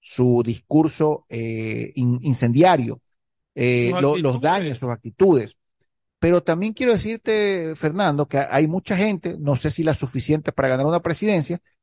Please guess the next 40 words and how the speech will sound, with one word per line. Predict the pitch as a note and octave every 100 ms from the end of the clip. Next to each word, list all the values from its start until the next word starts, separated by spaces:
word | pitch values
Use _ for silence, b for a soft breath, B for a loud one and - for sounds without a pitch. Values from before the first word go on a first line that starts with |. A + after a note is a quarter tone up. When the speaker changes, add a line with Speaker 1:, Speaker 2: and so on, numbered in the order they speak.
| _
Speaker 1:
que | - C3+
considera | C#3 B2 B2+ B2+ C#3
que | E3 D3+
el | B2
man | B2+
es | C#3
un | C#3
valiente, | C3 C3 A2 - _ _ _ _ _ _
¿ya? | A#2 A#2+ D#3 _ _
Y | - D3
obviamente | D3+ F3+ E3+ F3 F#3
es |
un | F#3+
tipo | F#3+ G#3 - G#3 -
que | - B2 -
este, | A#2 - D3
es | -
conocido | F3 E3 - E3
a |
nivel | E3 C#3+
nacional | D#3 - C#3+ E3
por | E3 A#2+
lo |
que | A2+
está | A#2+ G2
haciendo. | G3 G3 A2 - _ _ _ _ -
La | A2+
gente | A2 D#3+ G#3
tendrá | C#3 C#3+
que | -
evaluar | F#3 B2 C3+ E3+ F#3+
si | - - C3+
esa | F3+ -
es | G#3
la |
actitud | F3+ - A2 -
correcta | - C3+ E3+ G#3+ -
de | F3
un | D#3
candidato, | E3+ F3+ G#3+ F3 D3+ G3+